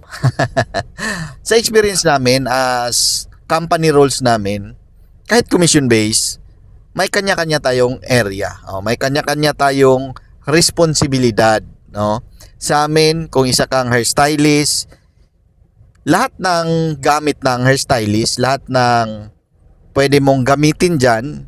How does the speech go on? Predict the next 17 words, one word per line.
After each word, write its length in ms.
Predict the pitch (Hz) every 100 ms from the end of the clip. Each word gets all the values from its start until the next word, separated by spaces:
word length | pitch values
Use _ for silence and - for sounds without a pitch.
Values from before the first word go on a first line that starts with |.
| - 104
halimbawa, 560 | 110 123 131 123 - - 117
gunting, 800 | 139 135 - 156 156 156 156 151
clipper, 880 | 147 156 156 - 151 151 147 147 147 - - _ - _
ah, 580 | - 120 123 123 120 120 120
kung 160 | 175
ano-ano 420 | 165 165 151 156 -
pa, 340 | 151 147 143
halimbawa, 240 | 139 143 147
nasa, 560 | 127 123 127 123 113 - - _ - _ _ _ _
ah, 260 | - 120 113
yung 160 | 123 127
salon 320 | - 131 131
chair, 560 | 123 151 147 147 147 151 - _ _ _ - -
yung 340 | 123 127 127 131
salamin, 880 | 147 117 131 143 143 147 143 139 139 - _ _ _
yung 240 | 110 110 107
drawer 880 | 127 147 156 156 151 151 151 147